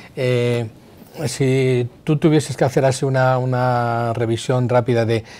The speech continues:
de en qué países está más y en qué países está menos reconocido la profesión de dirección de proyectos, ¿cuál es vuestra experiencia como ges?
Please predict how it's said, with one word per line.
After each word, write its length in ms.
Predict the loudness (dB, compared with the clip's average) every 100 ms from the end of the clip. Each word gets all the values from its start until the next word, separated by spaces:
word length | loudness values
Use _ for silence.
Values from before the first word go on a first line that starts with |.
| -20 -10
de 200 | -2 0
en 120 | 0
qué 140 | 2
países 520 | 4 4 4 2 -2 -2
está 260 | 0 0
más 400 | 2 2 0 -4
y 260 | -12 -6 -4
en 100 | -2
qué 100 | -2
países 240 | 0 0
está 160 | 0 0
menos 340 | 0 0 0
reconocido 520 | 0 0 -2 -2 0 0
la 100 | 0
profesión 400 | -4 -4 -4 -2
de 100 | -2
dirección 320 | -2 -4 -4
de 100 | -2
proyectos, 380 | -2 -2 -2 -4 -20 -8
¿cuál 160 | -2 0
es 80 |
vuestra 300 | 0 -2 -4
experiencia 540 | -6 -6 -8 -8 -14 -18
como 220 | -10 -8
ges? 340 | -8 -10 -12